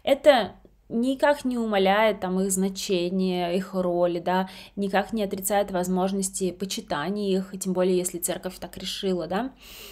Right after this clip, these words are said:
Но это не делает их мучениками. Тут важно вот не путать эти понятия. Да, в обиходном смысле можно сказать, они мученики, потому что мучились. Но если мы будем говорить с вами четко про, эм,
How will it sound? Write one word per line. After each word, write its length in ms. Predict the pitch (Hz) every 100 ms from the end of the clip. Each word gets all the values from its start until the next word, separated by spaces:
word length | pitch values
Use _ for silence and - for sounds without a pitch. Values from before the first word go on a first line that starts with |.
| - - _ _ _ _ _ - - _ -
Но 340 | 202 190 143
это 200 | - 190
не 120 | 202 202
делает 340 | 226 226 233
их 120 | 226
мучениками. 640 | 240 262 247 202 190 - - _ _ - - - -
Тут 160 | 214 220
важно 380 | 226 285 240
вот 240 | 208 196 -
не 120 | 220
путать 320 | 262 269 220
эти 180 | 202 196
понятия. 540 | - 185 208 170 -
Да, 140 | 185 254
в 40 |
обиходном 560 | 202 214 - 415 359 254
смысле 360 | 247 262 247
можно 280 | 220 190 175
сказать, 280 | 151 - 156
они 120 | 165
мученики, 400 | 208 330 226 190
потому 260 | - - 190
что 180 | - 233
мучились. 500 | 240 196 - - - - - - -
Но 120 | 220
если 340 | 233 247 247
мы 120 | 226 214
будем 320 | 233 220 202
говорить 360 | 202 208 226
с 80 | -
вами 200 | 196 196
четко 420 | 190 226 202 202 185
про, 640 | - 196 196 190 190 185 - - - - - _ - -
эм, 640 | - 190 180 175 180 180